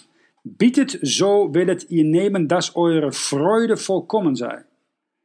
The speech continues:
Mit anderen Worten, in Jesu Namen kommen ist eigentlich, ich sage es immer, wenn mein Sohn mich sprechen möchte, ich kann einfach durchs Haus rennen, Tür von meinem Büro öffnen, braucht nicht zu klopfen, kann einfach reinstürmen und sagen, „Papi, Papi, ich brauche das.“ Na, so können wir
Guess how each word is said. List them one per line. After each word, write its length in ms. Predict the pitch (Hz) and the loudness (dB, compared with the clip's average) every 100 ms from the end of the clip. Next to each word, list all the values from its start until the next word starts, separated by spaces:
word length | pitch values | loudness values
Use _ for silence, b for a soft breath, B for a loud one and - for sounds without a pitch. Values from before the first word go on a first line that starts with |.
| _ _ _ _ | _ _ _ _
Mit 100 | 143 | -6
anderen 200 | 185 190 | -2 0
Worten, 220 | 165 180 - | 0 0 0
in 140 | 160 | 2
Jesu 260 | 180 226 170 | 2 2 2
Namen 320 | 170 156 143 | 4 2 2
kommen 240 | 202 214 | 0 2
ist 140 | 170 175 | 0 0
eigentlich, 420 | 185 190 180 - | 0 0 -2 -2
ich 60 | |
sage 160 | 151 156 | -2 -2
es 80 | 139 | 0
immer, 180 | 170 156 | 2 4
wenn 100 | 151 | 4
mein 160 | 151 | 4
Sohn 460 | 139 160 156 123 - - - - | 4 4 4 2 -4 -14 -20 -20
mich 280 | 139 139 - | -14 -12 -8
sprechen 300 | - 147 160 | -4 0 2
möchte, 240 | 160 156 | 2 0
ich 60 | 135 | 0
kann 100 | 139 | 0
einfach 320 | 139 120 - | 0 -2 -4
durchs 220 | 131 117 | -4 0
Haus 180 | 147 131 | 0 0
rennen, 840 | 135 151 151 123 123 - - - - _ _ - | 2 4 4 2 -2 -8 -14 -20 -20 _ _ -6
Tür 240 | 180 175 | 2 2
von 120 | 165 | 2
meinem 120 | 139 131 | 0 2
Büro 240 | 143 160 | 4 4
öffnen, 160 | 143 143 | 2 2
braucht 140 | 127 | 2
nicht 140 | 156 | 2
zu 80 | - | 0
klopfen, 280 | - 156 151 | -2 -2 -2
kann 100 | 143 | -4
einfach 220 | 143 135 | -2 -2
reinstürmen 540 | 127 156 - 156 151 147 | 0 0 2 2 4 4
und 80 | |
sagen, 160 | 127 143 | 2 0
„Papi, 240 | 175 170 | 0 0
Papi, 280 | 165 156 156 | 0 -2 -2
ich 60 | 131 | -2
brauche 240 | 139 123 | -4 -4
das.“ 320 | 127 127 - b b b b b b | -4 -6 -8 b b b b b b
Na, 120 | 131 | -6
so 300 | 135 196 220 | -2 2 2
können 340 | 220 214 190 156 | 2 0 2 2
wir 340 | 185 220 190 | 2 0 -2